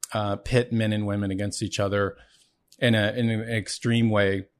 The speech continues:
And it sought to liberate, quote, women from the shackles of male domination. Marxist ideology undergirded this whole movement, the second wave.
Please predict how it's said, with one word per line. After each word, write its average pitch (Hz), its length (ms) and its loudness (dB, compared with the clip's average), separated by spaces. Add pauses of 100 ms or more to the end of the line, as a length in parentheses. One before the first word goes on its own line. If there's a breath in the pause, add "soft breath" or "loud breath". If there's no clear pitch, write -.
(340)
And 131 140 8
it 127 100 4
sought 139 320 6
to 135 100 4
liberate, 120 760 6
quote, 117 480 2
women 117 280 6
from 113 140 2
the 107 80 2
shackles 110 640 0
of 101 160 -4
male 101 300 -2
domination. 98 840 -6 (1700)
Marxist 135 500 10
ideology 110 640 4
undergirded 107 800 -2
this 107 220 -4
whole 101 440 0
movement, 101 540 -4 (300 soft breath)
the 120 80 0
second 107 500 0
wave. 101 440 -2